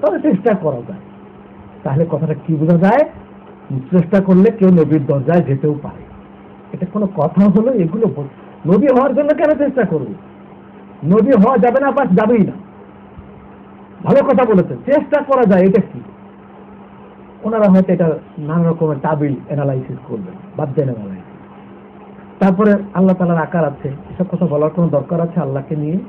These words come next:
আল্লাহ মিথ্যা বলতে পারেন, এটা ওনারা বলেন, তারপরেও বলেন না, মিথ্যা বলতে পারেন, বলেন না, এসব তাদের আকীদা। আমরা আজকে এত দূরত্বটা কেন?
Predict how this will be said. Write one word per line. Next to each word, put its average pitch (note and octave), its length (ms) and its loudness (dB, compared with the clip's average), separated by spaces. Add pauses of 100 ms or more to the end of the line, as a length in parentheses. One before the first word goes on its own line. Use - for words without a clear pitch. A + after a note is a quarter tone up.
(1300)
আল্লাহ D#3 220 2
মিথ্যা E3 280 4
বলতে F3 220 2
পারেন, E3 220 2
এটা E3 160 2
ওনারা D#3 300 4
বলেন, C#3 240 -4 (880)
তারপরেও D3+ 460 0
বলেন G3+ 320 4
না, A#2+ 120 -8
মিথ্যা E3+ 240 2
বলতে F3+ 180 2
পারেন, F#3 340 2
বলেন C3 240 0
না, G#2+ 60 -10
এসব - 220 -4
তাদের E3 180 2
আকীদা। D#3 360 0 (120)
আমরা G#3 180 2
আজকে A#3+ 240 -2
এত C4 140 0
দূরত্বটা A3+ 480 2
কেন? F3 220 -8